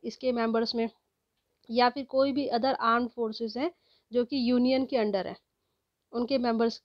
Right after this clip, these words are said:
पे भी आपका ये, आपका जो एडमिनिस्ट्रेटिव ट्रिब्यूनल एक्ट जो है, वो आपका एप्लीकेबल नहीं होगा। दूसरा, ये जो सुप्रीम कोर्ट और हाई कोर्ट के जो ऑफिसर्स होते हैं या सर्वेंट्स होते हैं, उन पे एप्लीकेबल नहीं होता है। तीसरा, कि जो आपका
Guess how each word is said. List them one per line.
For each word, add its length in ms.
पे 100
भी 240
आपका 420
ये, 320
आपका 320
जो 100
एडमिनिस्ट्रेटिव 580
ट्रिब्यूनल 420
एक्ट 320
जो 140
है, 80
वो 320
आपका 320
एप्लीकेबल 460
नहीं 200
होगा। 260
दूसरा, 300
ये 140
जो 80
सुप्रीम 400
कोर्ट 280
और 80
हाई 220
कोर्ट 260
के 100
जो 140
ऑफिसर्स 480
होते 200
हैं 100
या 120
सर्वेंट्स 480
होते 180
हैं, 140
उन 180
पे 140
एप्लीकेबल 440
नहीं 160
होता 240
है। 140
तीसरा, 480
कि 120
जो 220
आपका 680